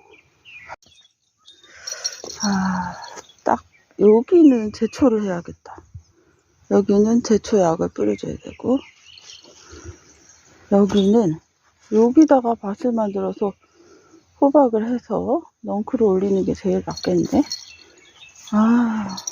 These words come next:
참. 오이는, 어, 저기도 빈밭인데,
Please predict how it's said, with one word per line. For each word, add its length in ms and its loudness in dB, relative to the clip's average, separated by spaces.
참. 180 -10
오이는, 600 4
어, 120 6
저기도 440 4
빈밭인데, 880 2